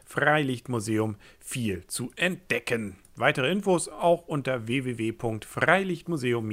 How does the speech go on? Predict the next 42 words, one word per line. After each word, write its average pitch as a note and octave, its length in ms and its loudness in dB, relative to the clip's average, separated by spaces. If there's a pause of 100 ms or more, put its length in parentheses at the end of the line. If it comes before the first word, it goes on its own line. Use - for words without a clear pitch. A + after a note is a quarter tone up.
S A#2 480 -6
h G3+ 340 0 (380)
punkt F#2+ 400 -6 (160)
d B2+ 380 0 (100)
e. G2+ 280 -2 (260)
Im B2 220 0
Kieler C3 320 0
Schloss A#3 400 0
gibt's D#3 220 -6
am C3+ 160 -2
Samstagabend B2+ 520 0
was C3 200 0
zu C#3+ 80 0
erleben, F3 520 2
nämlich D#3+ 460 -2
Paul F#3 320 2
Panzer E3+ 640 2
ist C3+ 220 -4
mal A#2 180 2
wieder A#2+ 180 2
da. C#3 280 6 (340)
Den C3 160 -2
habe C#3+ 120 2
ich A#2+ 40 0
vor C3+ 140 -4
einigen B2+ 240 0
Jahren A2 260 2
selber F#3 300 4
dort F3 200 2
mal C#3+ 160 -2
erleben C3 360 -2
dürfen B2 420 0
und G#3 260 -2
das G2+ 220 0
war C#3+ 220 -2 (120)
durchaus G#2 680 -4
wirklich G2+ 440 -4
witzig. A2+ 400 -4
Kann G#2+ 160 -6
ich G#2+ 80 -6
also G#2 140 -2
empfehlen, D#3+ 400 0